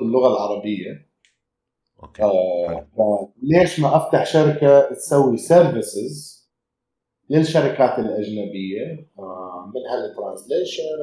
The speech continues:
Speaker 1: واللوكاليزيشن وهاي
Speaker 2: هاي
Speaker 1: الأمور.
Speaker 2: أي سنة تتذكر؟
Speaker 1: آه،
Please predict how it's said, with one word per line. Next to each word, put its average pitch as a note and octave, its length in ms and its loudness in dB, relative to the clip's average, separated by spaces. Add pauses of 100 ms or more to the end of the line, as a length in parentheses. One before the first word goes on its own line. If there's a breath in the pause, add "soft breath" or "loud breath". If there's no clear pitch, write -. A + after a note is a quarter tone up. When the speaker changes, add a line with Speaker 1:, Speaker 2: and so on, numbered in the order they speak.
Speaker 1:
واللوكاليزيشن G2 1300 -12 (680)
وهاي B2 320 4
Speaker 2:
هاي B2 420 2
Speaker 1:
الأمور. C#3+ 200 4
Speaker 2:
أي B2+ 100 -2
سنة A2 280 -6
تتذكر؟ G#2+ 540 -12 (2250)
Speaker 1:
آه، D3 340 4